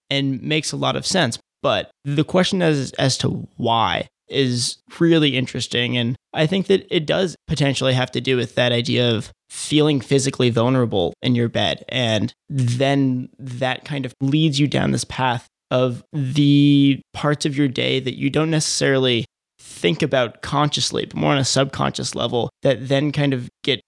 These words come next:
uprooted at night when you're laying there and you can't sleep. And then you start thinking about the parts of your day that you subconsciously kind of digested. And then it's rising up again. And lots of times why you're pushing it to your subconscious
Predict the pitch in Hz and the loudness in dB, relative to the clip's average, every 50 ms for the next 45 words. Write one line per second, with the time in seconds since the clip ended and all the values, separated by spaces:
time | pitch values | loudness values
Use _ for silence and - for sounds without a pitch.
0 | _ - 139 135 - - - 135 135 143 139 127 131 120 104 - - - 117 98 | _ -4 -4 -4 -4 -6 -6 -2 -2 0 0 0 0 -2 -4 -6 -8 -8 -8 -8
1 | - 123 131 135 143 143 127 - _ _ _ - 139 135 135 123 123 120 127 135 | -6 -6 -4 -2 -2 -2 -2 -4 _ _ _ -2 0 2 4 4 2 2 2 2
2 | 139 139 139 143 135 131 131 131 127 123 117 - - - 127 127 127 - - - | 2 2 2 2 2 2 2 2 2 0 0 -2 -4 -2 0 0 0 -2 -4 -4
3 | - 139 135 131 127 120 _ _ - - 127 123 135 147 156 151 135 - 139 135 | -2 0 0 0 0 0 _ _ -6 -4 -2 0 2 2 2 2 0 0 -2 -2
4 | 131 - 143 - - 123 135 131 123 131 127 117 113 117 - - - 139 - - | -4 -4 -8 -8 -6 -6 -6 -4 -2 -2 -2 -2 -4 -6 -12 -12 -10 -10 -10 -8
5 | - - 139 139 127 117 - - - - _ _ - 143 131 127 127 131 113 123 | -4 0 2 2 2 0 -2 -6 -6 -8 _ _ -8 -8 -4 -2 -2 -2 0 0
6 | 123 123 127 123 120 113 127 120 110 131 120 - - - 156 156 147 - - 139 | 0 0 0 0 -2 -2 -6 -8 -8 -8 -8 -6 -4 -2 0 0 -2 -2 -4 -6
7 | 131 127 - - 123 - - - 123 123 120 113 - - _ _ - - 131 127 | -6 -6 -6 -6 -8 -6 -6 -4 0 0 0 0 -2 -4 _ _ -6 -2 0 0
8 | 120 117 - 123 120 120 117 - 143 135 123 - - 113 113 113 101 113 - _ | 0 2 0 0 0 0 0 -2 -2 -2 -2 -4 -4 -2 -2 -2 -2 -4 -10 _
9 | _ _ - 127 123 123 135 127 127 127 - - - - 147 143 139 139 143 135 | _ _ -6 -4 0 0 2 0 0 -2 -4 -8 -14 -10 -4 -2 0 0 0 -2
10 | 135 143 139 131 123 - 123 120 139 139 139 135 131 127 123 123 117 - - - | -2 -4 -4 -4 -4 -4 -6 -4 -2 -2 0 0 -2 -2 -2 -4 -6 -8 -6 -4
11 | 143 156 156 - 156 139 - 147 131 127 127 - 139 127 131 135 127 127 - - | -2 -2 0 0 -2 -4 -2 -2 -2 -2 -2 -2 -2 0 0 0 0 -2 -4 -4
12 | - 208 214 - 175 139 - - - 131 127 123 - 135 - - 139 135 131 123 | -2 -2 -2 0 0 -2 -2 -2 -4 -4 -4 -2 -2 -4 -4 -4 -4 -2 -2 -2
13 | - 127 - | -2 -4 -6